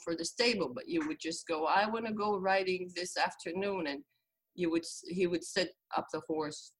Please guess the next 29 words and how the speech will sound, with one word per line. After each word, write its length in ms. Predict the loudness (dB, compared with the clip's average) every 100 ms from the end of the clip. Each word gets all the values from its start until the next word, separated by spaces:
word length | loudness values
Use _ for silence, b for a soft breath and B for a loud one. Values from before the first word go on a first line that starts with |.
| _
for 240 | -10 -4 -2
you 240 | -2 -2
and, 220 | -2 -4 -6
and 120 | -6
make 180 | -6 -6
sure 200 | -6 -6
the 100 | -6
horses 420 | -6 -6 -6 -8
are 100 | -10 -8
healthy. 380 | -6 -6 -8 -16 -18 _ _ 0
Um, 300 | 2 4 4
we 100 | 4
had 260 | 4 2 2
cows, 560 | 4 6 6 2 -2 -8
we 140 | -6
had, 180 | -4 -4
um, 200 | -4 -4 -10 _ _ _ _ _ _ _ -18 -6
we 200 | 0 2
had, 320 | 2 2 -4 -6 0
um, 200 | 0 -2 -2
a 40 |
little 360 | 0 0 0 -2
zoo 480 | 0 2 2 0 -4 _
with 200 | -4 -4 -6 -10 0
domestic 540 | 2 2 0 -4 -2
animals 480 | 0 2 2 0 -4 -6
for, 140 | -6 -6
for 100 | -10
children 480 | -6 -4 -4 -4 -6